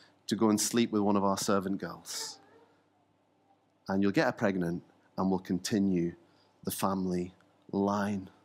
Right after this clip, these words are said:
And if you've read your Bible, you'll know it was disastrous. You'll know it was like a horror story. <coughs>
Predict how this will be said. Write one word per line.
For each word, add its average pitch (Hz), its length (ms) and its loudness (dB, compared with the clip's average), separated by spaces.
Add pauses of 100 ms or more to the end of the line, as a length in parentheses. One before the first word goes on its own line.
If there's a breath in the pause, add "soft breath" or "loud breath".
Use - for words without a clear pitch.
(1500)
And 101 80 2
if - 160 -2
you've 98 200 2
read 104 220 2
your 92 80 2
Bible, 95 400 2
you'll 98 160 2
know 98 440 2
it 92 260 -2
was 90 580 -6
disastrous. - 920 -6 (300 loud breath)
You'll 113 200 4
know 110 160 6
it 101 100 2
was 101 160 -4
like 98 220 -2
a 87 80 -2
horror 101 400 -2
story. 95 680 -8
<coughs> - 60 -2